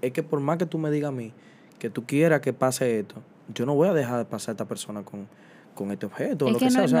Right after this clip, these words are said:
Speaker 1: sea.
Speaker 2: no es por comodidad, no es por, eh, hay algo que el-, en la mente tiene que, que quedarnos. Y es que a veces uno dice, "No, pero yo vengo aquí todos los días". Por ejemplo, todos los días yo no voy a estar dejando, eh, todas mis cosas porque yo voy a entrar todos los días. Sí.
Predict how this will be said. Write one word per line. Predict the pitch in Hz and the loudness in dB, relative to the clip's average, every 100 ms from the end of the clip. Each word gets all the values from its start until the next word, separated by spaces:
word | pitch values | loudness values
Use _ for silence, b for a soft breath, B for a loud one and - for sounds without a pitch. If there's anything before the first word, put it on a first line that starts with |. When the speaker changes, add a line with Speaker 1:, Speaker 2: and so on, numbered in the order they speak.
| 226 | 2
Speaker 1:
sea. | - | 2
Speaker 2:
no | 233 | 0
es | 220 | 2
por | 254 247 | 0 0
comodidad, | 233 233 214 185 196 202 208 | 2 2 2 2 4 4 2
no | 196 208 | 2 0
es | |
por, | 196 226 | 0 0
eh, | 220 233 254 | 0 2 2
hay | 262 285 | 2 2
algo | 302 311 | 2 2
que | 294 262 | 2 2
el-, | 247 - | 0 2
en | 233 | 2
la | 214 | 4
mente | 214 247 233 185 190 | 4 4 4 2 -2
tiene | 175 196 214 | 0 0 2
que, | 220 214 | 0 -2
que | - 202 | -2 -4
quedarnos. | 202 185 175 160 160 - - B B B B B | -2 0 0 -2 -8 -14 -20 B B B B B
Y | 208 | -2
es | 208 | 0
que | 262 | 0
a | |
veces | 254 247 233 | 0 0 0
uno | 233 226 | 0 0
dice, | 226 226 | 0 0
"No, | 247 311 | 0 0
pero | 277 | 0
yo | 226 226 | 2 2
vengo | 247 262 | 2 0
aquí | 247 240 | -2 -4
todos | 226 226 | -2 0
los | 214 160 | 0 -2
días". | 151 139 - - - - - | -6 -12 -20 -20 -20 -12 -2
Por | 190 | 0
ejemplo, | 175 185 165 160 - - - B B B B B - | 0 -2 -4 -12 -14 -20 -20 B B B B B -6
todos | 233 240 294 | 0 2 2
los | 285 | 2
días | 262 247 | 2 2
yo | 233 | 2
no | 226 | 2
voy | 214 | 2
a | 202 | 0
estar | 196 190 | 0 -2
dejando, | 180 185 180 175 170 - | -2 -4 -4 -6 -8 -10
eh, | 185 180 175 170 | -6 -4 -6 -6
todas | 196 190 | -4 -4
mis | 175 | -4
cosas | 170 320 330 233 | 0 0 0 -2
porque | 214 | 0
yo | 202 196 | 2 2
voy | 190 | 0
a | |
entrar | 180 185 | 0 -2
todos | 185 175 | -2 0
los | 175 | 0
días. | 233 262 - | 0 -2 -2
Sí. | 196 175 | -4 -4